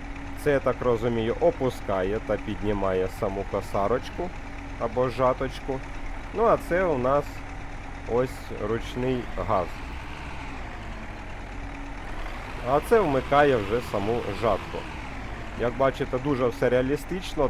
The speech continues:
до текстур також ніяких претензій абсолютно немає. Ось тут ми можемо також світло та маячок увімкнути. До речі, давайте подивимося, як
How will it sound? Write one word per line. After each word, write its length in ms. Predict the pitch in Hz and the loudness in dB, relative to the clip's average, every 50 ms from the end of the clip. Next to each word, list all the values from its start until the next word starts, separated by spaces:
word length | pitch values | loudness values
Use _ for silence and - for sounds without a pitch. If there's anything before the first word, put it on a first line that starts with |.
| - - | 2 2
до 100 | 123 135 | 0 2
текстур 520 | - - 127 - - - - 123 117 113 | 2 0 -2 -2 -2 -4 -2 -2 -2 -2
також 480 | - - 123 117 - - 110 95 90 92 | 0 0 0 0 0 0 -2 -2 -2 -2
ніяких 480 | 98 104 104 98 95 92 - - 90 | -2 0 2 2 0 0 -2 -6 -8
претензій 520 | - - - 107 - 113 107 101 95 92 104 | -6 -4 -4 -2 -2 0 -2 -2 -2 -2 -2
абсолютно 500 | 98 - - 120 104 98 95 - 98 101 | -4 -4 -6 -6 -6 -6 -6 -4 -4 -2
немає. 480 | 107 113 120 139 156 180 185 175 160 | 0 0 2 2 2 2 2 0 -2
Ось 320 | - 104 110 107 - - - - - - | -2 -2 -2 -2 -4 -4 -8 -12 -10 -10
тут 120 | 113 101 - - | -10 -10 -8 -8
ми 140 | 101 95 95 | -6 -6 -4
можемо 440 | 92 95 95 90 90 98 92 90 92 | -4 -2 -4 -2 -2 -4 -4 -4 -4
також 360 | - 101 98 - 170 185 175 - - - - - - - - - - - - | -4 -6 -6 -4 -4 -6 -6 -6 -10 -12 -12 -12 -12 -12 -14 -12 -12 -12 -10
світло 400 | - 139 180 196 - 135 131 123 - | -6 -4 -4 -2 -2 0 0 0 2
та 120 | - 131 135 | 2 2 4
маячок 540 | 120 113 107 107 107 101 - - 98 85 - - | 4 2 2 2 0 -2 -2 -4 -8 -8 -6 -8
увімкнути. 600 | 90 85 90 85 80 95 90 85 87 - - - - - - - - - - - - - - - | -8 -8 -8 -8 -8 -8 -8 -8 -8 -8 -10 -14 -14 -14 -20 -20 -20 -20 -20 -20 -20 -20 -12 -4
До 160 | 107 131 156 | 0 0 2
речі, 280 | 190 208 190 - - 135 | 2 0 -2 -4 -4 -2
давайте 300 | 117 120 117 113 - 110 | 0 0 0 0 -2 -4
подивимося, 680 | - - 110 107 131 139 139 117 110 107 101 - - 98 | -4 -4 -4 -2 -2 -2 0 0 0 0 -2 -2 -4 -4
як 180 | 92 104 113 | -2 -2 -2